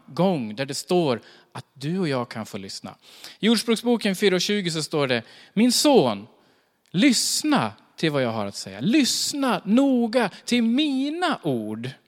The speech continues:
Släpp dem aldrig ur sikte. Låt dem tränga djupt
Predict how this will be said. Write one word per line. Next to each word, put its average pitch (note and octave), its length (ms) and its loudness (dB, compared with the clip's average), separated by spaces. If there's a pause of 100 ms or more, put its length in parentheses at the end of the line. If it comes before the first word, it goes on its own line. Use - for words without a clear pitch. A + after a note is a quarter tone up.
(640)
Släpp - 540 -4
dem G3+ 200 2
aldrig D3 400 0
ur B2+ 40 0
sikte. A2 540 -6
Låt F#3+ 200 0
dem A3+ 160 -2
tränga A#3 380 0
djupt A#3 720 0